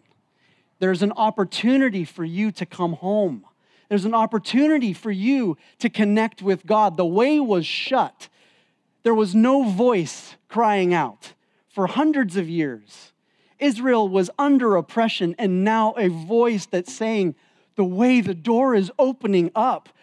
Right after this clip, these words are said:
We can return home. God is coming. The Messiah is on his way. Repent, return, return." He goes on and he says,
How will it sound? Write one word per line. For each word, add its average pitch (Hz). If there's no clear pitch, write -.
We 226
can 254
return 240
home. 226
God 262
is 214
coming. 247
The 240
Messiah 269
is 208
on 233
his 214
way. 208
Repent, 247
return, 240
return." 269
He 294
goes 302
on 339
and 339
he 311
says, 294